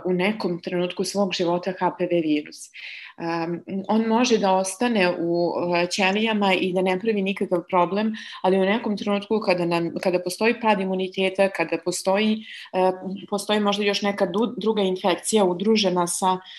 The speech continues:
e, prisustvom H P V virusa, svakako može da dovede do promena koje mi zovemo premaligne promene. E,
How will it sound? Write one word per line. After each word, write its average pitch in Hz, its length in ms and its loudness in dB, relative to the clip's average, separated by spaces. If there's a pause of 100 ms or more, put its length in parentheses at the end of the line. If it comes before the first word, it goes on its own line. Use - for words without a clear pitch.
(160)
e, 180 220 4
prisustvom 185 540 0
H 190 200 4
P 196 80 2
V 190 120 -2
virusa, 190 480 0
svakako 202 460 -2
može 196 260 2
da 180 100 0
dovede 185 360 0
do 175 120 2
promena 208 640 2 (320)
koje 185 200 4
mi 214 160 4
zovemo 202 560 4
premaligne 180 680 2
promene. 151 400 2
E, 147 60 -6